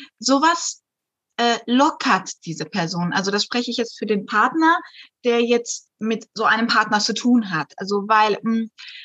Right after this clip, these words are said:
wenn man, wenn man sich ein bisschen schwer tut, zu seinen Gefühlen zu finden, dann ist ein Partner, der dir hilft,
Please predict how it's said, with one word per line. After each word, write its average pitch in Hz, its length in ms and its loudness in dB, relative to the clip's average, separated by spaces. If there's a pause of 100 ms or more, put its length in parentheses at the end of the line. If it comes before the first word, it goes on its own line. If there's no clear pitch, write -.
(420)
wenn 247 200 4
man, 277 200 2
wenn 269 100 6
man 311 160 4
sich - 120 -6
ein 311 60 0
bisschen 311 200 0
schwer 311 360 2
tut, 294 180 -8
zu - 140 -10
seinen 233 260 -2
Gefühlen 302 560 -2
zu - 180 -6
finden, 330 680 -2 (1120)
dann 240 420 0
ist - 360 -6
ein 220 360 -2
Partner, 277 640 2
der 226 160 0
dir 226 260 -2
hilft, 339 880 2